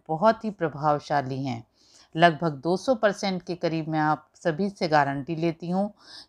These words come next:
कि यदि आप इन नुस्खों को करती हैं तो आप इप-, अपनी समस्या से निजात पा सकती हैं। कुछ भी हो, आपको बेहद खुश रहना है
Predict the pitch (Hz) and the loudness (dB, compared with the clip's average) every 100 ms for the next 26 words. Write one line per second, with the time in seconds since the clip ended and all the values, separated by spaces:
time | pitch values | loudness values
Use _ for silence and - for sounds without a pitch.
0 | - 196 208 214 262 180 175 175 - 185 | -2 4 4 4 2 6 6 4 -8 -4
1 | 190 180 - - 175 170 - 156 - 147 | -2 -2 -4 -4 -4 -2 -2 -2 -4 -8
2 | 143 156 190 220 _ _ _ - 190 - | -4 -2 -2 -4 _ _ _ -4 -2 4
3 | 180 220 233 - 196 190 - - 170 - | 6 6 2 -12 -12 -12 -14 -2 -2 0
4 | 196 196 196 - 165 160 - 196 175 175 | 0 0 -2 0 0 0 2 4 4 0
5 | 151 156 147 175 196 - 170 165 - 143 | 0 0 4 6 4 0 0 0 -2 -8
6 | - 131 131 127 110 _ _ _ _ - | -8 -8 -6 -6 -8 _ _ _ _ -20
7 | _ _ 240 247 - 233 226 190 190 196 | _ _ -2 0 2 4 4 4 4 4
8 | - 175 175 202 170 151 170 247 226 - | 6 6 6 -4 -4 0 2 2 0 -4
9 | 240 240 - 185 180 175 175 180 196 | -2 -2 0 0 2 2 4 2 0